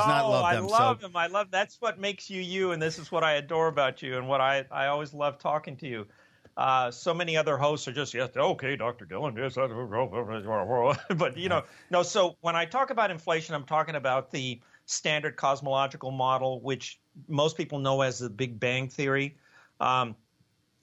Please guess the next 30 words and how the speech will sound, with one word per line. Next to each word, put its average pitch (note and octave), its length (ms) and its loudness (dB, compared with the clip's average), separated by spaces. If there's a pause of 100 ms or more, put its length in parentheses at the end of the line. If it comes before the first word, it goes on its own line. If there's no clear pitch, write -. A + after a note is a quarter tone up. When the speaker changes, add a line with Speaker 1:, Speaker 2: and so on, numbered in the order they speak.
(140)
Speaker 2:
uh, A2+ 300 4
we, C#3+ 420 0
we D3 140 2
have C3+ 80 0
amended D3 500 0
the D#3+ 60 -4
Big D3 240 -4
Bang D3 240 2
Theory D3 320 0
to C#3+ 160 -4
include D3 480 0
a A2+ 60 4
phase C#3+ 360 0
we C#3 120 -2
call C3 460 4
inflation. C3 640 0
Speaker 1:
Right, G#2 240 2
Speaker 2:
I, A2+ 160 -2
again, B2+ 300 -2
Speaker 1:
right. A#2 140 -2
Speaker 2:
I - 140 -20
talk - 80 -16
about C3+ 200 2
it - 20 2
in B2+ 80 -4
the B2+ 80 -2
book. C3+ 180 -10 (400)
That's F#3 300 0
that E3+ 240 2
initial, G3 640 0